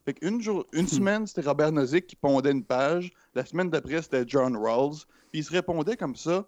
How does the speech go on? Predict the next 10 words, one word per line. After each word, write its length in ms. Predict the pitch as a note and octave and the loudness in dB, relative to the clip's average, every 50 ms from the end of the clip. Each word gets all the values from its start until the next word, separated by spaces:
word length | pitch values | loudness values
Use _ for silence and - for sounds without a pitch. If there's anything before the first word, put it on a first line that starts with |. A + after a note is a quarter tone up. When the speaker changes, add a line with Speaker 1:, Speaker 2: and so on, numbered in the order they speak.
| _ _ _ _ - - - | _ _ _ _ -20 -8 -4
Speaker 1:
euh, 460 | - A#2+ A#2 A2+ A#2 A2+ A2 A2+ A2 - - - - - - - _ _ | -2 -2 0 0 -2 -2 -2 -4 -6 -8 -10 -16 -20 -20 -20 -20 _ _
du 420 | - A#2+ - F#2 F2+ - C3+ C3 - | -10 -8 -4 -4 -4 -4 -4 0 2
tac 200 | F#3 F3+ F3 G3+ | 2 2 4 4
au 140 | E3+ C#3 B2 | 2 2 2
tac, 300 | - D3+ D#3+ E3+ E3 - | 0 -2 -4 -4 -4 -6
là, 400 | D3 D3+ D3+ D#3 D3+ C3+ B2 B2 | -4 -4 -2 0 0 -2 -2 -4
pendant 320 | - - C3+ C3 C#3 C#3 C3+ | -2 -2 -2 -2 -2 -4 -2
quelques 340 | - F#3+ F#3 F3+ - E3 | -2 -4 -4 -2 -6 -8
semaines. 320 | - - D3 C#3 C#3 - A#2+ | -8 -4 0 0 0 0 -2
Speaker 2:
Hmm. 180 | A#2 A2+ G#2 | -4 -8 -12